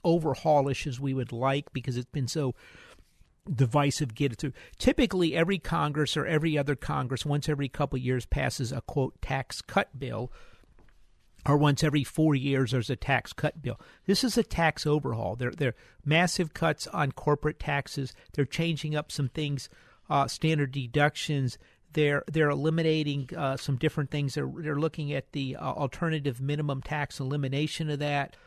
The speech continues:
Uh, maybe, uh, they, they, they're, they're looking at trying to remove or cut back the exemptions for the,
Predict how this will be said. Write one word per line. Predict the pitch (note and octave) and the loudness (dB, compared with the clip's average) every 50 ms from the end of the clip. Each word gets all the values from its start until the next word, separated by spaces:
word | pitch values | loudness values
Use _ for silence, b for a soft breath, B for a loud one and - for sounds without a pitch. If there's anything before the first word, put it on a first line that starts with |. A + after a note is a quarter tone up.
| b b b b b _ | b b b b b _
Uh, | C3+ C3 B2+ A2 - - _ _ _ _ _ _ _ _ _ _ _ _ _ _ - | 0 2 2 2 0 -4 _ _ _ _ _ _ _ _ _ _ _ _ _ _ 2
maybe, | C#3+ D#3 D3+ C3+ C3+ C3+ - | 2 2 4 2 0 -2 -2
uh, | D3 C#3+ D3 C#3+ C3 C3+ | -4 -4 -2 -2 -4 -4
they, | D3 D3 - C#3 | -6 -6 -6 -4
they, | C#3 D3+ - | -4 -4 -4
they're, | D3+ C#3+ D#3 C#3+ C#3 - | -4 -4 -4 -4 -4 -4
they're | E3+ D#3+ D#3 D3 | -2 -2 0 0
looking | D#3 E3 - - D#3+ D3 C#3+ | 0 -2 -2 -2 -4 -4 -4
at | C#3 - - - | -4 -6 -8 -6
trying | - F3+ E3 D#3 D3 | -4 -2 -2 0 0
to | C#3 C#3+ - B B B B B | -2 -4 -4 B B B B B
remove | E3 D#3+ D#3 D3 D3+ D#3 D#3+ E3+ D3+ D3+ | -2 0 0 2 2 2 2 2 2 0
or | C3+ | -4
cut | - - - E3+ D#3+ C#3 | -4 -4 -4 -4 -4 0
back | - C#3+ D3+ C#3+ - | -2 -2 -2 -2 -4
the | - D3+ | -4 -4
exemptions | C3+ A#2+ G#2+ G#2+ C3+ D3 D3 C#3 - - D3+ C#3 B2+ | -4 -4 -4 -4 -4 -4 -4 -4 -6 -4 -4 -4 -6
for | - - - C#3+ C3+ | -6 -6 -4 -4 -4
the, | C3 C#3 C3+ C3 C3 | -2 -4 -4 -4 -6